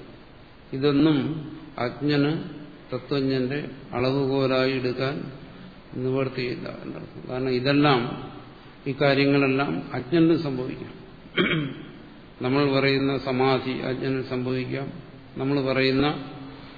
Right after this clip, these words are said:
ചിരിയും കരച്ചിലും എല്ലാം അജ്ഞന് സംഭവിക്കും. അതിന് തത്വപ്രകാശത്തോടു കൂടിയിരിക്കണമെന്നൊന്നുമില്ല. അതുകൊണ്ട് ഇതൊന്നും അളവുകോലുകളല്ല,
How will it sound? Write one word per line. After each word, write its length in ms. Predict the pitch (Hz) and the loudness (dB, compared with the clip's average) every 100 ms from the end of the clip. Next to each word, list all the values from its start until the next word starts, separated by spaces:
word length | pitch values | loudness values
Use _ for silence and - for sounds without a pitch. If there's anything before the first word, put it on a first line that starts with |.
| - - | -20 -8
ചിരിയും 380 | 135 131 143 147 | -2 2 6 6
കരച്ചിലും 500 | 139 135 135 143 139 | 4 2 0 -2 -2
എല്ലാം 220 | 131 135 | -2 -2
അജ്ഞന് 480 | 131 131 139 139 143 | -2 -2 0 0 0
സംഭവിക്കും. 540 | 131 131 131 131 127 110 - - - - - - | -2 -4 -6 -6 -8 -12 -16 -20 -20 -20 -16 -6
അതിന് 260 | 135 143 135 135 135 | 0 2 2 0 -2
തത്വപ്രകാശത്തോടു 1040 | 135 143 147 147 139 143 139 147 151 147 147 | -2 0 0 2 4 6 4 2 2 2 2
കൂടിയിരിക്കണമെന്നൊന്നുമില്ല. 1040 | 143 143 139 139 147 143 139 131 131 127 - - - - - - - - - - - - - - - - - - - - - 139 | 0 0 0 0 0 0 0 -2 -4 -8 -12 -16 -20 -20 -20 -20 -20 -20 -20 -20 -20 -20 -20 -20 -20 -20 -20 -20 -20 -20 -10 -2
അതുകൊണ്ട് 320 | 139 160 156 | 4 6 6
ഇതൊന്നും 600 | 151 160 160 170 151 131 | 6 6 8 6 4 0
അളവുകോലുകളല്ല, 800 | 147 156 151 151 147 143 139 143 | 2 4 6 4 4 4 4 2